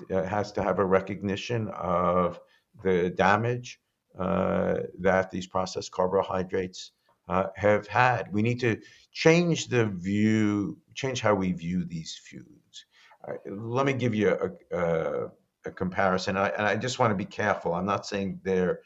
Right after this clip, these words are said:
they're the same, okay? But remember,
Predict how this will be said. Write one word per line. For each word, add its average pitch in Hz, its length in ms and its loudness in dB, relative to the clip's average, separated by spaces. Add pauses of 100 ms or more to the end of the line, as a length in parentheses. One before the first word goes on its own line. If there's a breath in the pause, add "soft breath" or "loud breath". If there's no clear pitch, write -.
(300 soft breath)
they're 95 200 2
the 87 120 -4
same, 78 500 -4 (300)
okay? 92 380 -2 (640 soft breath)
But 127 160 -2
remember, 147 800 4